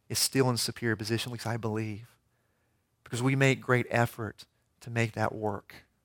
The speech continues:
And that's really what, what this word is, is talking about in, a lot, in, in most ways here, is are we willing to pay the price to be a disciple,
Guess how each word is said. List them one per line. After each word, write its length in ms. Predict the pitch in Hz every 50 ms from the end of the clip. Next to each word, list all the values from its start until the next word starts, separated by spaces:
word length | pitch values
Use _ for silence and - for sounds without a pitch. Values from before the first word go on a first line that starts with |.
| _ _ _ _ _ _ _ _ _ _ _ _ _ _ _ _ _ _ _ _ _ _ _ _ -
And 80 | -
that's 160 | 190 220 - -
really 120 | 226 190
what, 320 | 170 151 151 139 - -
what 340 | - 151 147 139 131 - -
this 180 | 143 143 - -
word 380 | 139 131 135 139 139 139 131
is, 120 | 123 120 -
is 220 | - 123 - -
talking 360 | - - - 123 120 - 131
about 220 | 120 110 110 92 76
in, 60 | 107
a 20 |
lot, 200 | 107 101 95 -
in, 220 | - 120 117 123 -
in 160 | - 127 120
most 320 | 117 117 113 113 - - -
ways 260 | 113 110 110 107 -
here, 320 | - 113 110 104 101 104 _ _ _ _ _ -
is 140 | - 127 - - -
are 320 | 143 151 160 165 165 165
we 160 | 151 156 151
willing 500 | 143 131 123 131 131 127 123 120 120 113
to 80 | - 117
pay 540 | - - - 123 120 113 110 104 101 98 - _ _ _ _ _ _ _ _ _ _ _ _ _ _ -
the 80 | 123
price 880 | - - - - - 135 127 123 117 107 101 - - - - - - - _ _ _ _ _ _
to 100 | - 113
be 140 | 120 123 123
a 40 |
disciple, 680 | 117 120 - - - - 110 95 95 - - - 123 _